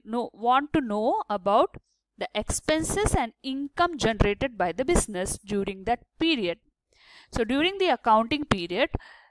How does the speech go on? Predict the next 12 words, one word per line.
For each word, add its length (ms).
we 120
have 320
to 100
check 340
whether 460
our 360
expenses 1000
is 280
equal 520
to 180
our 200
revenue. 560